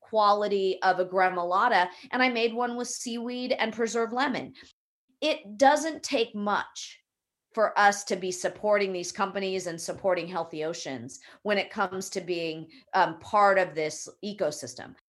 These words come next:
Many, many years ago, we were talking about you need olive oil, you need balsamic vinegar, you need to have some se-, pasta made from semolina flour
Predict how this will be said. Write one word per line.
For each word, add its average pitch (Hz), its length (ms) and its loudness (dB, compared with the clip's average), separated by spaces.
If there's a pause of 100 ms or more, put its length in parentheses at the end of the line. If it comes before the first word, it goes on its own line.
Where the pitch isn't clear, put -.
(560)
Many, 233 440 2
many 254 260 2
years 214 360 0
ago, 202 200 4
we 185 140 2
were 185 120 2
talking 196 300 0
about 175 240 -2
you 190 60 -6
need 180 160 -2
olive 247 340 6
oil, 240 400 2 (180)
you 220 120 -4
need 190 200 -2
balsamic 175 600 2
vinegar, 254 640 4 (180)
you 214 160 -4
need 196 280 -2
to 196 100 0
have 175 340 4
some 170 200 -8
se-, - 360 0
pasta 240 480 0
made 196 300 -2
from 180 180 -6
semolina 185 580 -4
flour 254 680 4